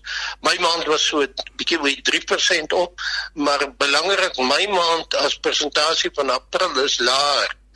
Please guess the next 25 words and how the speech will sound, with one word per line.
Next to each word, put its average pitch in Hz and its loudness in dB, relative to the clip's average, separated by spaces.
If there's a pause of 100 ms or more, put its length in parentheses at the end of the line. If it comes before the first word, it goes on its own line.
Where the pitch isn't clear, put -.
(300)
Dis 143 0
die 143 -4
eerste 165 0
maal 156 0
in 131 -10
tien 185 -2
jaar 131 2
wat 120 -2
ons 135 0
'n 139 -2
daling 139 0
in 123 -4
produksie - -4
sien. 120 -2 (500)
Uh, 143 2 (120)
daar's, 139 0
dis 147 0
droog 156 0
in 147 0
die 151 -2
Oos-Kaap, 165 0
dis 123 -4
droog 143 0
in 147 -2
dele 147 0